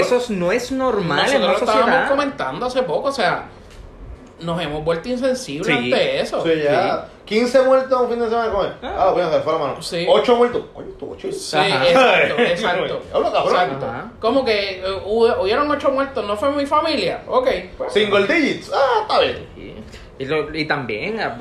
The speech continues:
Speaker 1: a, hablando de criminalidad, todo esto,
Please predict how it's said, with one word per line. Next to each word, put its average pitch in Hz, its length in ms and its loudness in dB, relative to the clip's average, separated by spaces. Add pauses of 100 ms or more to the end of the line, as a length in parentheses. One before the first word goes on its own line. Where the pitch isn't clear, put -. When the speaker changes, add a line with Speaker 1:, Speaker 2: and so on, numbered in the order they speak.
Speaker 1:
a, 120 460 -6
hablando 117 340 -6
de 135 100 -2
criminalidad, 123 600 -8
todo 120 220 -8
esto, 214 340 -4